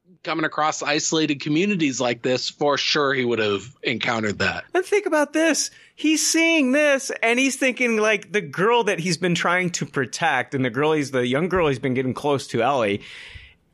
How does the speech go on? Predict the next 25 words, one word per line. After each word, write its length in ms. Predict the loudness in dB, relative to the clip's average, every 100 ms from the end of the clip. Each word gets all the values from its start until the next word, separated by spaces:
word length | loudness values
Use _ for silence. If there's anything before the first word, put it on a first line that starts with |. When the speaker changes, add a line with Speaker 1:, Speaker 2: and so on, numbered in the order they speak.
| _
Speaker 2:
is 300 | 0 2 2
in 260 | 2 2 4
the 120 | 2
thick 340 | 0 -4 0
of 180 | 0 0
this. 500 | -2 -2 0 -2 -4 _ _ _ _ _
Speaker 1:
Yeah, 260 | 0 0 -2
she's 300 | -6 -4 -2
been 160 | -2 -2
abducted 560 | -2 -2 -2 -2 -4
by 180 | -2 -2
fucking 520 | -2 -4 -2 -4 -4
cannibals. 640 | -2 -2 -2 -4 -6 -12 -14
Speaker 2:
Yes. 680 | -4 0 2 2 0 -2 -4 _ _ _ _ -20 _ _ -2
Like, 480 | 2 0 -2 -14 _ _ _
this 400 | -10 0 0 2
is 120 | 2
what, 320 | 4 2 0 -2
this 220 | 0 2
is 120 | 0
the 100 | 0
situation 840 | 0 0 2 2 2 2 0 0
you're 140 | 2 2
in, 180 | 2
Joel. 480 | 0 2 2 0 -2